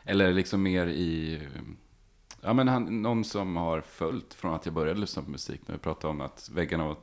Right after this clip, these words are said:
tapetserade av bilder på, på Stanley, så var det ju också ett, ett gäng andra. Och Ebba Grön var ju definitivt ett av de banden. Och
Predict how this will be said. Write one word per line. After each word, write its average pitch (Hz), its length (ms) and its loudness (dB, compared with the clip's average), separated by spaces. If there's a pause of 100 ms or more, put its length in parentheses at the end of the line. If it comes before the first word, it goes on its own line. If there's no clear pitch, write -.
tapetserade 78 580 -8
av 73 100 -8 (580)
bilder 87 340 2
på, 73 420 -6 (120)
på 80 180 -8
Stanley, 98 420 -2
så - 140 -12
var 82 120 -4
det 82 60 0
ju 80 60 -2
också 78 640 -10 (680)
ett, - 280 -20
ett - 180 -10
gäng 85 200 -2
andra. 78 320 -2
Och 71 220 -6
Ebba 82 180 -6
Grön 85 260 -4
var 82 80 -8
ju 78 60 -10
definitivt - 480 -12
ett - 180 -16
av - 60 -12
de 80 140 -10
banden. - 300 -10
Och - 120 -12